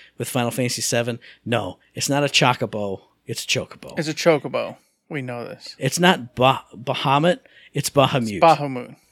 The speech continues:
Speaker 1: That's what it's always been, in my brain at least. I don't care if it was officially the other thing. When, when you got, right at the beginning, when you're first going up to see Martha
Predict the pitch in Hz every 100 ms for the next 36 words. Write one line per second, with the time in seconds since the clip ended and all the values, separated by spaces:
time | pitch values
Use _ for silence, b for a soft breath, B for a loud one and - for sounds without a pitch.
0 | b b 143 - 160 151 127 147 202 185
1 | - 156 147 143 - B B 131 135 151
2 | 143 127 117 113 113 - 135 151 - 156
3 | 151 139 127 - 143 - 127 120 120 117
4 | - 107 104 B B B B B 127 151
5 | 170 160 B B B B B B B _
6 | - 156 180 160 135 180 208 175 147 147
7 | 135 120 113 - 151 - 139 131 139 -
8 | 190 208 135 104 - 92